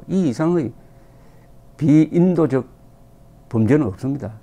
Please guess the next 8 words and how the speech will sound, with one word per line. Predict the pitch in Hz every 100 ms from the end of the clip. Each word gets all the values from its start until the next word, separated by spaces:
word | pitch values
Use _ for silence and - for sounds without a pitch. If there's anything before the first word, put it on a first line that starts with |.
| - - - - - - -
이들 | 160 175
전문가들은 | 147 139 151 160 139 101 92
북한이 | 151 - 170 127 -
시민적, | - 139 160 180 170 131 -
정치적 | 156 180 185 170 -
권리에 | 160 165 139
관한 | 123 120 113
국제 | - 165 - 151